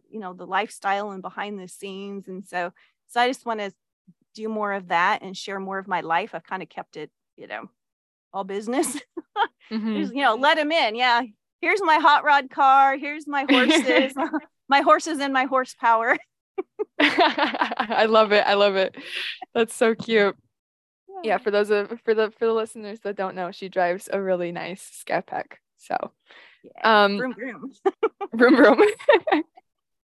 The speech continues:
Speaker 1: Yeah.
Speaker 2: So, uh, what does your content strategy look like then for, for the, for the
Speaker 1: Mm-hmm.
Speaker 2: magazine and for,
Speaker 1: Mm-hmm.
Speaker 2: um, the video content?
Speaker 1: Oh, the magazine w-, will be featuring, uh, techniques, other authors. Uh,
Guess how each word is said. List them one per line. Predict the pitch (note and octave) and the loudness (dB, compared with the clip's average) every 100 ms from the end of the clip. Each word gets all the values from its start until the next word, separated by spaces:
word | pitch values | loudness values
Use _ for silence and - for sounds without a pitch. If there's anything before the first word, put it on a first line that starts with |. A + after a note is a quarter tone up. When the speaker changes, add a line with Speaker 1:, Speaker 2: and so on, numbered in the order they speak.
| _ | _
Speaker 1:
Yeah. | - - - | -12 -12 -8
Speaker 2:
So, | - B3 A#3+ - | 4 6 6 2
uh, | A3+ G#3 | -4 -6
what | A#3 C4+ | -6 -4
does | E4 | -2
your | D4+ C4 A3 - _ | 0 2 2 -2 _
content | C#4 C#4 A3+ | -12 -10 -10
strategy | - G#3+ F#3+ G3 | -2 0 0 -4
look | F#3 G3 - | -6 -8 -10
like | - - | -12 -12
then | G2 - _ _ - | -18 -18 _ _ -10
for, | F3 F3 - _ _ _ _ _ _ | -8 -8 -12 _ _ _ _ _ _
for | - G3+ | 0 2
the, | F#3 E3+ D#3+ - | 2 0 -4 -8
for | F3 | -14
the | D4 | -8
Speaker 1:
Mm-hmm. | F3+ | -4
Speaker 2:
magazine | G3+ G3+ G#3 F#3+ | -4 -4 -8 -10
and | F3 - | -12 -8
for, | F3+ F3 D4+ | -6 -6 -8
Speaker 1:
Mm-hmm. | D4 | -12
Speaker 2:
um, | D#3+ - F#3 _ _ _ _ - | -18 -20 _ _ _ _ _ -10
the | |
video | F#3 F3+ E3+ - | -6 -6 -6 -8
content? | - - - - _ - | -12 -18 -18 -20 _ -6
Speaker 1:
Oh, | G4+ F#4+ B3+ - | -4 -4 -8 -6
the | A#3+ D#4 | -2 -2
magazine | D4+ F4 A#4 G4+ D#4 C4+ C4 - | 0 -2 -4 -8 -6 -6 -6 -8
w-, | B3+ C4+ | -4 -4
will | B3 C4+ | -4 -6
be | B3+ | -8
featuring, | - C4 - C4+ B3 A#3 _ | -10 -12 -10 -8 -8 -10 _
uh, | A3+ A3+ - _ _ _ _ | -4 -4 -4 _ _ _ _
techniques, | A#3 A3+ D4 C#4+ C#4 C4 - - _ - | -8 -6 -6 -4 -4 -8 -12 -20 _ -12
other | G#3 G3 | -8 0
authors. | A#3 B3 B3+ C4 A#3+ A#3 A#3+ - _ _ _ _ | 2 2 2 -4 -2 -2 -4 -10 _ _ _ _
Uh, | A3 | -4